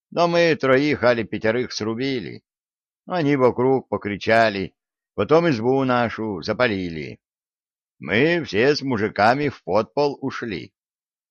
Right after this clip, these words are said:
Пока изба прогорела, да угли остыли, ночь, да еще день прошли. Мы, как вылезли, степняки уже ушли. Ну, мы схрону открыли,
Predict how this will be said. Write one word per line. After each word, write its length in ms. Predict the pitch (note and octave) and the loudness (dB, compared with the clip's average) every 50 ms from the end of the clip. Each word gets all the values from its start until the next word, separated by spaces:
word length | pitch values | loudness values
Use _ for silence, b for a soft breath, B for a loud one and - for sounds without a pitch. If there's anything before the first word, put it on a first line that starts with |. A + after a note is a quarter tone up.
| _ _ _ _ _ _ _ _ _ _ _ | _ _ _ _ _ _ _ _ _ _ _
Пока 400 | - G2 G#2 - C#3 D3 D3+ D3 | -4 -2 2 6 8 8 8 8
изба 400 | C#3 A2+ G2+ G#2 A2 C3+ C#3 C3+ B2+ | 6 4 0 0 4 4 6 6 4
прогорела, 720 | - B2 B2 A2 A#2 A#2 A#2+ C3+ C#3 C#3 B2+ G#2+ E2+ D#2+ | 2 2 2 4 4 4 4 4 2 2 2 0 -4 -4
да 160 | D2 F2 F#2+ | -2 -2 0
угли 320 | G#2 A#2 A#2+ A2+ A2 A2+ A2+ | 0 0 -2 -2 0 2 2
остыли, 760 | A2+ G#2+ - - - B2+ C3+ C3 B2 G#2 F2 D2+ C2 - _ _ _ _ _ _ _ _ _ _ _ _ _ _ | 2 2 0 -2 -2 -2 0 0 -2 -2 -6 -8 -10 -12 _ _ _ _ _ _ _ _ _ _ _ _ _ _
ночь, 640 | - F#2+ B2+ C#3+ D3+ D3+ C#3+ A2+ - - - - - - | 2 4 6 8 8 6 6 2 -2 -14 -16 -18 -16 -10
да 100 | - F2+ | -6 -4
еще 380 | F#2+ G2+ G#2 G2+ - A#2+ C#3 C3+ | -2 -2 -2 -2 -2 0 0 0
день 380 | G2 G#2+ A2 A2 A2 G#2+ G2+ | 2 2 2 2 0 -2 -4
прошли. 640 | - - G#2+ A2+ G#2+ - - F#2+ F2 D#2 C#2 B1+ - _ _ _ _ _ _ _ _ _ _ _ _ _ _ _ _ | -4 -2 -2 -2 -2 -4 -6 -8 -8 -8 -8 -10 -14 _ _ _ _ _ _ _ _ _ _ _ _ _ _ _ _
Мы, 420 | - F2+ G#2 A2 A2+ A2 G#2+ G#2+ F#2 | -4 0 2 4 4 4 2 0 0
как 240 | - - G#2+ G#2 E2+ | 2 2 2 2 2
вылезли, 680 | G2 G#2+ A2+ A#2+ A#2+ A#2 F#2+ E2 F#2 E2+ D2+ B1 - _ _ _ _ _ _ _ _ _ _ | 0 -2 0 0 0 -2 -4 -4 -6 -8 -8 -8 -12 _ _ _ _ _ _ _ _ _ _
степняки 640 | - - - A2 F#2+ - G#2+ B2 B2 A2+ - G2+ F#2+ | -12 -4 -2 -2 -2 0 -2 -2 -2 -2 -2 -4 -2
уже 300 | G2 G#2 G2+ - G#2 G#2+ | -2 -2 -2 -2 0 0
ушли. 680 | A#2+ C3+ C3 - - A2 G2+ E2 D2 C#2 C#2+ D2 C#2 _ _ _ _ _ _ _ _ _ _ _ _ _ _ _ _ _ _ | 0 0 -2 -4 -6 -6 -6 -6 -6 -8 -8 -10 -12 _ _ _ _ _ _ _ _ _ _ _ _ _ _ _ _ _ _
Ну, 280 | B2 C2+ F2+ A#2+ D3 D#3+ | -8 -2 2 2 4 4
мы 220 | C#3+ C3 C#3+ D3+ | 4 4 2 2
схрону 500 | B2 - - - G#2 A2+ B2+ B2+ A2+ G#2 | 0 -2 -4 0 2 2 2 2 2 0
открыли, 760 | G2+ F#2+ G2 - - F#2 G2 G#2+ A#2+ C3 C#3+ D3 C#3+ B2 - | 0 -2 -4 -4 -4 -2 0 0 0 0 0 -2 -2 -4 -6